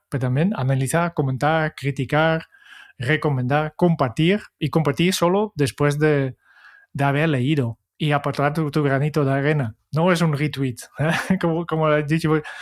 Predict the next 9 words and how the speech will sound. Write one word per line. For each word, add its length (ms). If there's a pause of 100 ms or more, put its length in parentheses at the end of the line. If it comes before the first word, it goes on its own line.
(500)
yo, 260
yo 160
incluso, 420
hay, 220
hay 100
un 120
estudio 380
que, 340 (400)
que 120